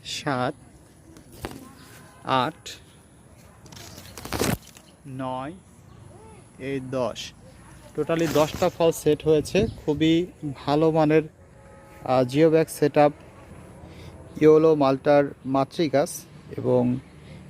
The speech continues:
এগুলো এখনও পরিপক্কতা লেভেলে যায়নি। এর মধ্যেই দেখতে পাচ্ছেন আপনারা প্রায়, আহ, হালকা সবুজের মধ্যে হলুদ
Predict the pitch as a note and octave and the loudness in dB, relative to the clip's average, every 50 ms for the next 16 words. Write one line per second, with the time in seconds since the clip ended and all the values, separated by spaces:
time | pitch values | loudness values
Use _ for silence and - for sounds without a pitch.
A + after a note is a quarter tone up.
0 | - - C#3+ D3 D#3+ E3+ F3 E3 D#3 - F#3 F#3+ F3+ - - F3 F3 F3 F3+ - | -2 -2 0 2 4 4 4 2 2 0 0 -2 0 0 0 0 2 0 -2 -2
1 | - F3+ E3+ F#3 F3 E3+ D#3+ E3 E3 D#3 C#3 C3+ C#3 C3 B2+ B2+ B2 C#3 E3+ - | -2 -4 -2 0 0 2 2 2 0 0 0 2 0 2 2 0 -2 -4 -6 -8
2 | - - D#3 - - B2+ C3 C3+ C#3 C#3 C#3 C#3 D3 C#3+ C3+ C3 B2 - - C3+ | -12 -18 -18 -10 -8 -6 -4 -2 -2 -2 -2 -2 -4 -2 -2 -6 -8 -6 -6 -8
3 | C3+ C3+ - - C#3 C3 A#2+ - - C3 B2+ B2+ C3+ D#3+ - - - - - - | -8 -6 -6 -4 -4 -4 -4 -4 -4 -2 -2 0 -2 -2 -6 -10 -20 -20 -20 -20
4 | - - - - - - C3+ C#3 C#3 C#3+ C#3+ D3+ D3+ D3+ - - - - - - | -20 -20 -20 -14 -6 -2 0 2 4 4 4 2 0 -2 -6 -14 -20 -20 -20 -20
5 | - - - - - - - - A#2+ B2 B2+ B2+ B2+ B2 A#2 C#3 D#3 E3+ F3 - | -20 -20 -20 -20 -20 -20 -12 -6 -2 0 0 0 0 -2 -2 0 0 0 -2 -2
6 | - F3 E3+ E3 E3+ E3+ E3+ E3+ - - - - C#3+ C#3 C#3 C#3+ C#3+ D3+ D3+ C#3+ | -4 -2 0 2 2 2 0 0 -4 -12 -8 -4 -4 -4 -4 -2 -2 -2 -2 -2
7 | C#3 C#3 C3+ C3 C3 - D3+ D3 D3+ D3 C3+ C3 C3 C3+ C#3+ C#3 | -2 -4 -4 -6 -6 -6 -4 -2 -2 -2 -2 -2 0 0 0 -2